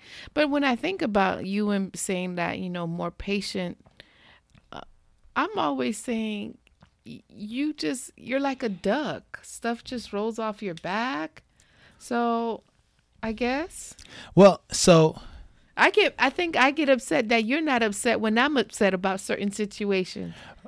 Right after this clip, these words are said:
Speaker 2: But again,
Speaker 1: <laughs>
Speaker 2: so not being outwardly upset doesn't mean it doesn't bother me.
Speaker 1: Mm-hmm.
Speaker 2: Um, and in the past, I was just as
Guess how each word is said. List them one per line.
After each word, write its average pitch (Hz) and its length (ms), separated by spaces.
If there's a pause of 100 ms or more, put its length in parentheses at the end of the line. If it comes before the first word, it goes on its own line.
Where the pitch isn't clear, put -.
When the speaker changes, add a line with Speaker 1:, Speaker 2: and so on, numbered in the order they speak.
(300)
Speaker 2:
But 120 160
again, 113 460 (160)
Speaker 1:
<laughs> - 160
Speaker 2:
so 127 260
not 135 340
being 170 300 (140)
outwardly 131 560
upset 120 600 (360)
doesn't 113 280
mean 120 140
it 113 120
doesn't 98 420
bother 131 440
me. 98 380
Speaker 1:
Mm-hmm. 196 400 (600)
Speaker 2:
Um, 98 680 (960)
and 117 400 (840)
in 135 160
the 120 100
past, 156 520
I 120 120
was 110 280
just 135 360
as 110 480